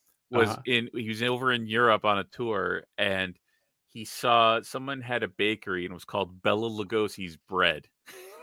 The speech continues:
Speaker 2: Mm.
Speaker 1: <laughs> And he sent that to me, and that ruined my whole day. <laughs>
Speaker 2: <laughs>
Speaker 1: Because, like, that, see, now, like, if you don't know that joke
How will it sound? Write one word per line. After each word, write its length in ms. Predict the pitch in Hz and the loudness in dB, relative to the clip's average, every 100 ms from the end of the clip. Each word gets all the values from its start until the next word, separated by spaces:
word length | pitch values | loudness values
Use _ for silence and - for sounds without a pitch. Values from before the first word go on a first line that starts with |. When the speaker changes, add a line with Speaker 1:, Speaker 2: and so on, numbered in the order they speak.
| - | -10
Speaker 2:
Mm. 1000 | 147 180 220 170 117 - 214 180 - 147 | -2 2 4 6 4 4 8 8 8 -4
Speaker 1:
<laughs> 40 | 147 | 4
And 140 | 180 | 4
he 100 | 214 196 | 4 0
sent 360 | - 190 190 | 2 4 6
that 200 | 165 151 - | 4 2 0
to 140 | 160 | -4
me, 220 | 147 139 | -2 0
and 260 | 123 135 131 | 2 2 4
that 180 | 131 131 | 4 4
ruined 300 | 123 127 110 | 2 -2 0
my 120 | 101 | -4
whole 160 | 98 92 | -2 -6
day. 180 | 92 - _ - | -6 -12 _ -16
<laughs> 340 | - 139 95 | -10 -8 -6
Speaker 2:
<laughs> 520 | 202 - 220 226 196 165 | -6 -2 2 6 6 6
Speaker 1:
Because, 420 | 170 - 180 147 | 2 8 8 8
like, 180 | 143 - - - 110 | 2 0 -20 -16 4
that, 200 | 160 156 | 6 6
see, 180 | - 175 | 2 2
now, 220 | 160 156 | 6 6
like, 240 | 143 135 - | 6 2 0
if 180 | 147 | -8
you 80 | 127 | -2
don't 240 | 131 165 170 | 6 6 6
know 160 | 156 | 2
that 220 | 139 131 | 4 2
joke 340 | - 127 117 | 4 2 2